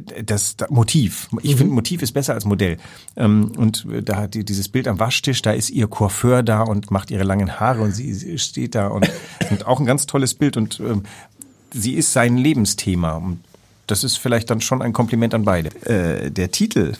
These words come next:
Speaker 1: den ich anfangs angesprochen, der mich vergessen,
Speaker 2: Ah.
Speaker 1: die war die Zähmung des Widerspenstigen, fällt mir gerade auf, ähm, was, äh, natürlich den, den Betrachtern des Bildes ein bisschen was an der Hand gab.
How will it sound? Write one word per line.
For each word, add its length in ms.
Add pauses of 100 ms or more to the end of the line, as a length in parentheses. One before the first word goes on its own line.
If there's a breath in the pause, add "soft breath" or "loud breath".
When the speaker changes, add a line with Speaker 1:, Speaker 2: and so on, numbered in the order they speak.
(160)
Speaker 1:
den 100
ich 160
anfangs 240
angesprochen, 340
der 100
mich 120
vergessen, 260 (140)
Speaker 2:
Ah. 180
Speaker 1:
die 100
war 140 (260)
die 100
Zähmung 340
des 160
Widerspenstigen, 1000
fällt 220
mir 60
gerade 260
auf, 160 (400 loud breath)
ähm, 280 (140)
was, 420
äh, 200
natürlich 360
den, 260
den 180
Betrachtern 400
des 140
Bildes 260
ein 100
bisschen 340
was 180
an 80
der 100
Hand 220
gab. 240